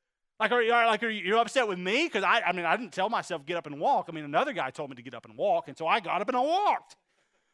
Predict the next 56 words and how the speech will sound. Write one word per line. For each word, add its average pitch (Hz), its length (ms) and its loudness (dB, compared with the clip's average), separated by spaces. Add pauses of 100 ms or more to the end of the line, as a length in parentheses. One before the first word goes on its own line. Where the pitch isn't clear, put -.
(760)
And 214 100 6
I 302 140 6
thought 254 200 4
it 254 40 4
was 247 100 0
a 254 60 0
little 262 160 -2
surprising 254 560 2
'cause 202 120 -4
after 233 200 -2
thirty-eight 233 440 0
years 226 200 -4
of 196 60 -10
not 208 120 -2
being 220 140 -2
able 208 140 -2
to 196 40 -4
walk, 262 300 2
he 247 80 -8
says, 208 200 -4
"Get 214 140 0
up 208 80 -2
and 196 100 -4
walk," 262 280 2
and 208 100 0
I 196 60 2
get 202 140 -2
up 202 100 -4
and 196 100 -8
walk, 269 300 2
and 185 100 -4
like, 185 160 0
"Why 185 120 0
are 202 100 -2
you 196 120 -10
faulting 180 460 -8
me?" 208 220 -10
I 135 40 -12
mean, 147 140 -12
fault 147 280 -12
him. 240 200 -12 (1400)
That's 165 320 -4
a, 202 80 -12 (280)
that's 180 220 0
the 190 140 -6
idea 190 360 -2
that 202 60 -14
this 151 160 -14
guy 175 200 -6
goes. 202 240 -6
He 143 80 -18
goes, 139 200 -10
"I 123 120 -10
didn't 330 180 -12
do 120 160 -16
this. 139 420 -20